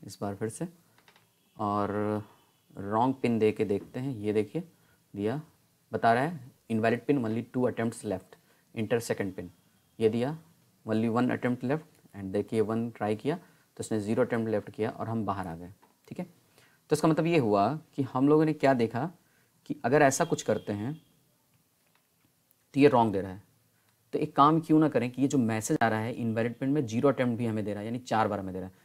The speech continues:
तो हम एक काम करते हैं, इस वाले कोड को यहाँ पर हम लोग रखेंगे, यहाँ पे इस जगह पर लिखेंगे if pin underscore try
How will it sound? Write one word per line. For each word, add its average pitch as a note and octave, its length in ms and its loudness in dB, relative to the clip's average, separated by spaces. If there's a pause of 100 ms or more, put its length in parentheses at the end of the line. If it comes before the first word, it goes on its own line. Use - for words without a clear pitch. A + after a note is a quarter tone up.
(320)
तो A2+ 40 -10
हम B2+ 160 0
एक B2+ 120 -2
काम C3 200 4
करते C3+ 240 -2
हैं, - 60 -8 (100)
इस C3 220 -6
वाले G2+ 240 -2
कोड F#2+ 300 -6
को G#2 280 -8
यहाँ A2 320 -8
पर A2 120 -8
हम G2 120 -6
लोग F#2+ 120 -8
रखेंगे, G2 340 -10 (840)
यहाँ G2 220 -8
पे F#3 120 0 (520)
इस F#2+ 80 -14
जगह F#2+ 180 -6
पर B2 140 -6
लिखेंगे G#2 380 -6 (100)
if D#3+ 100 2 (1080)
pin B2 160 4 (400)
underscore G#2 520 -4 (100)
try A2+ 200 4